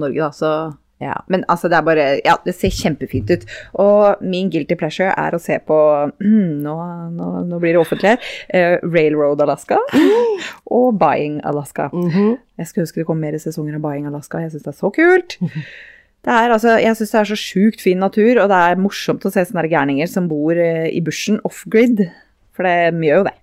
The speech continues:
Speaker 2: Ja, ja, ja.
Speaker 1: Det er gærne folk, ass. Men visste du at Alaska egentlig er et ganske utrygt sted å bo?
Speaker 2: Eh, nei, jeg hadde aldri regnet med det.
Speaker 1: Nei, ikke sant?
Speaker 2: Nei.
Speaker 1: Virker som en sånn fredfull, eh, rolig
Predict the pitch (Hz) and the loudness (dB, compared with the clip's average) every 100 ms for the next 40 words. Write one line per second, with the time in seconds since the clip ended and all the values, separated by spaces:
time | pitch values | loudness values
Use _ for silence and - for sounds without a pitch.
0 | - 156 240 254 123 - _ - 127 - | -6 0 2 2 -2 -8 _ -2 -2 -4
1 | - - - 139 135 - - - - _ | -12 -14 -6 -2 -2 -4 -10 -12 -18 _
2 | - - _ 226 269 - _ _ - 208 | -20 -20 _ 2 2 0 _ _ -6 -6
3 | - - 160 180 175 - 175 170 156 165 | -4 -8 -6 -4 -4 -4 -4 0 -2 -2
4 | 165 175 170 160 - - 190 147 - 170 | -4 -2 -2 -6 -8 -6 -4 -4 -6 -8
5 | - - - 165 156 170 196 196 - _ | -8 -10 -4 -2 -2 -2 0 -2 -4 _
6 | _ _ _ _ _ _ - _ - 208 | _ _ _ _ _ _ -20 _ -6 -2
7 | 202 208 208 202 202 202 196 196 - _ | 0 0 -2 -2 -2 -4 -6 -8 -14 _
8 | _ _ _ - 175 143 123 - 202 269 | _ _ _ -6 -2 -2 -4 0 2 4
9 | 262 233 240 147 147 156 269 320 _ - | 4 4 4 2 -2 -2 -4 -6 _ -2
10 | 208 233 - 214 247 165 143 233 233 - | 0 2 -2 -2 0 0 0 0 -2 -2
11 | 214 214 202 202 156 170 175 175 180 180 | -2 -2 0 0 0 0 0 0 0 0
12 | 175 175 170 156 165 165 165 165 | 0 0 0 0 0 0 -2 -4